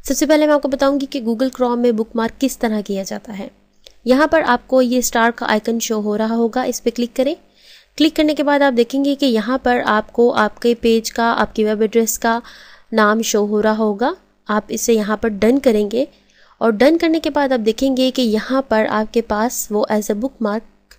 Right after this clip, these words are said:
शो हो गई है। So, ये बहुत ईजी तरीका है कि आप अपनी websites and page को बुकमार्क कर सकते हैं। इसी तरह Firefox में भी आपके पास स्टार का आइकन है, उस पे क्लिक करें।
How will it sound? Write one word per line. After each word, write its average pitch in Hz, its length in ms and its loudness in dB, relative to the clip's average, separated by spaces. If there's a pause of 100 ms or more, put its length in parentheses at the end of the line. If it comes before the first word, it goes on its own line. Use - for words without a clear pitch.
शो 226 280 2 (100)
हो 202 140 2
गई 220 240 -8
है। 202 180 -12 (880)
So, - 100 -2
ये 294 160 6
बहुत 302 280 2
ईजी 294 300 2
तरीका 269 360 2
है 269 300 2
कि 262 120 -2
आप 214 280 -2
अपनी 226 340 -4 (380)
websites 247 600 2
and 214 240 -4
page 226 260 0
को 240 120 0
बुकमार्क 214 580 -4
कर 214 120 2
सकते 196 440 -8
हैं। 185 200 -8 (920)
इसी 277 160 0
तरह 294 260 4
Firefox 254 600 2
में 285 140 4
भी 311 160 2 (440)
आपके 233 200 0
पास 254 360 2 (100)
स्टार 220 280 2
का 226 180 2
आइकन 226 320 2
है, 302 120 2
उस - 180 -6
पे 240 120 2
क्लिक 247 240 -4
करें। 320 220 2